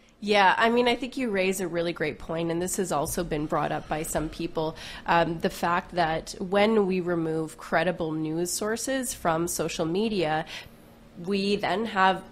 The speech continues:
an information vacuum in a sense, right? So that good quality journalism is not available.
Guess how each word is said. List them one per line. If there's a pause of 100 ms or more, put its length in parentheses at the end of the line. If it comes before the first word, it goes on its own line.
an
information
vacuum
in
a
sense,
right?
So
that
good
quality
journalism
is
not
available.